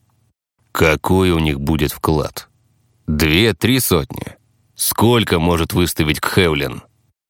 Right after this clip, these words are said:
Семнадцать тысяч, бархатным голосом сообщил лицемер. «У нас будет тысяч двадцать. Алина, у тебя тоже, верно?» Упёрся кулаками в стол Волхов.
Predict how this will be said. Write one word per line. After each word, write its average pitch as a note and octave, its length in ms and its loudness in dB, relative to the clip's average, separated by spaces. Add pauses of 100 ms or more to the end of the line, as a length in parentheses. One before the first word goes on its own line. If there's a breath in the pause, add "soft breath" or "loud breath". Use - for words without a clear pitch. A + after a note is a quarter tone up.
(200)
Семнадцать F2+ 1200 0
тысяч, - 720 -4 (460)
бархатным D2+ 720 0
голосом D2 400 -2
сообщил D2 460 -2
лицемер. C#2 640 -6 (520)
«У C#2 140 0
нас E2+ 320 2
будет E2+ 400 0
тысяч D#2+ 460 0
двадцать. E2+ 800 -2 (400)
Алина, E2 460 2
у D2 100 -4
тебя G2 240 2
тоже, E2 320 0
верно?» F2+ 400 -2 (480)
Упёрся E2+ 480 0
кулаками D#2+ 420 0
в C#2+ 80 -4
стол D2 220 0
Волхов. - 500 -6